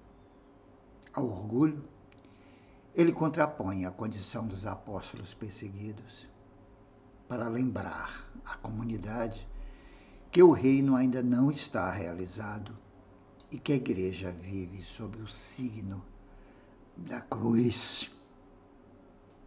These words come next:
Você gostou deste vídeo? Então curta, comente,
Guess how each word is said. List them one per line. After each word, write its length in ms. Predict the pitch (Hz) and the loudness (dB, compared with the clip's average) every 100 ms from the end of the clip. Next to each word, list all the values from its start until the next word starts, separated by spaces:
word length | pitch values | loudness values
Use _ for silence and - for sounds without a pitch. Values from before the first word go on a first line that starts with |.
| - - - - - - - - - | -20 -18 -18 -18 -18 -16 -16 -16 -16
Você 160 | - 139 | -6 -4
gostou 360 | 120 - 113 | -4 -6 -8
deste 280 | 120 92 - | -8 -10 -12
vídeo? 360 | 104 135 156 - - - - - - - - - | -8 -6 -6 -10 -18 -20 -20 -18 -18 -18 -18 -10
Então 300 | 143 135 135 | -8 -4 -6
curta, 520 | 135 160 - - - - - - | -4 -6 -8 -12 -16 -16 -20 -18
comente, 680 | - 117 101 101 104 - - | -12 -8 -8 -8 -10 -12 -16